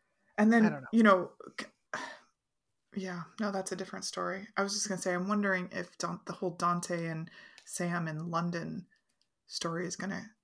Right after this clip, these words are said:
Speaker 1: like, intersect with any of this, with the Ice Princess or anything, but I don't think so, because that's all about the Esme story, which is, really was nothing this week. Ah, but that's it.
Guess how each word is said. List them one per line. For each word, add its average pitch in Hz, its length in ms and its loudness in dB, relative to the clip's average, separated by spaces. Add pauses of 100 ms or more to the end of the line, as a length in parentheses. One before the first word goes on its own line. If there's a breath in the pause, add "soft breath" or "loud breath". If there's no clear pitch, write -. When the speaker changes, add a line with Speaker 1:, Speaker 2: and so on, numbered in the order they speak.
(120)
Speaker 1:
like, - 220 -8 (600)
intersect 196 720 -4
with - 320 -8 (320)
any 185 260 -2
of 190 200 -8
this, - 340 -6
with 175 180 -8
the - 160 -6
Ice 165 220 -4
Princess - 500 -8
or 156 40 -4
anything, 175 220 -8
but 180 100 -8
I 180 60 -4
don't 180 240 -6
think 165 160 -8
so, 147 240 -6
because 170 220 -14
that's 175 280 -6
all 160 160 -4
about - 320 -4 (540)
the - 140 -4
Esme 147 300 -8
story, 143 360 -6
which 165 160 -6
is, 170 160 -4 (720)
really 160 180 -2
was 151 200 -6
nothing 160 400 -8
this - 360 -8 (840 soft breath)
week. - 320 -10 (1000 loud breath)
Ah, 302 300 4
but 269 100 0
that's 302 240 10
it. 214 220 6